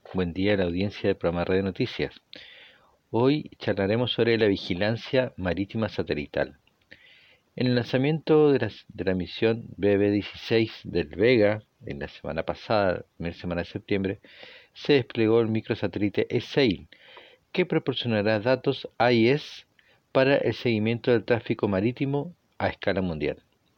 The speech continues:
Además, el satélite noruego Northsat tres, que se lanzará desde la Guayana Francesa,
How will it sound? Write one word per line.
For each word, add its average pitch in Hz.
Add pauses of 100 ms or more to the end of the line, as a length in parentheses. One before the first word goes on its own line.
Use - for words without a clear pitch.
(120)
Además, 98
el 95
satélite 101
noruego 92
Northsat 104
tres, 110 (680)
que 113
se -
lanzará 92
desde 107
la 101
Guayana 95
Francesa, 110